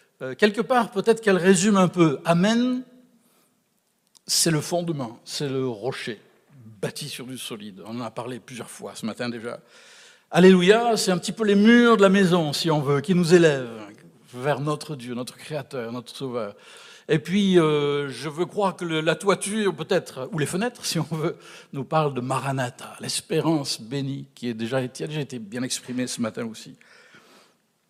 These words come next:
Amen. Alléluia. Maranatha. Vous pouvez le répéter après moi ? C'est pas trop difficile, le cours d'hébreu jusque-là ?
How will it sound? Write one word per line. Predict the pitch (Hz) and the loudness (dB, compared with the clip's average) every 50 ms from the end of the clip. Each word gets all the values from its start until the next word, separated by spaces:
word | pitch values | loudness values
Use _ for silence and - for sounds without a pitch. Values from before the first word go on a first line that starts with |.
| _ _ _ _ _ _ _ _ _ _ _ _ _ - - | _ _ _ _ _ _ _ _ _ _ _ _ _ -20 -14
Amen. | 120 131 131 131 123 113 110 98 98 90 - _ _ _ _ _ _ - | -10 -6 -6 -6 -6 -6 -8 -12 -14 -16 -18 _ _ _ _ _ _ -12
Alléluia. | - 135 139 135 127 127 123 117 110 107 104 - - - - - | -6 -4 -2 -2 -2 -2 -4 -4 -6 -8 -10 -14 -20 -20 -16 -12
Maranatha. | 107 113 110 107 120 117 110 107 - 107 | -10 -10 -8 -8 -6 -8 -6 -6 -8 -8
Vous | 95 | -8
pouvez | - - 165 | -4 0 2
le | 185 185 | 2 4
répéter | 165 - 170 175 208 208 | 2 2 -2 0 0 -2
après | 196 202 196 175 | -2 -2 -4 -6
moi ? | 170 185 214 220 196 | -6 -8 -8 -10 -10
C'est | - - | -12 -8
pas | 117 147 135 | -6 -6 -6
trop | - 156 | -6 -8
difficile, | 139 135 143 139 180 185 175 | -10 -10 -10 -10 -8 -8 -8
le | 165 | -10
cours | 156 - 160 147 | -8 -8 -8 -6
d'hébreu | 147 147 135 139 185 175 | -4 -4 0 0 0 0
jusque-là ? | 160 - - - 156 170 190 | 0 -4 -8 -4 -4 -4 -4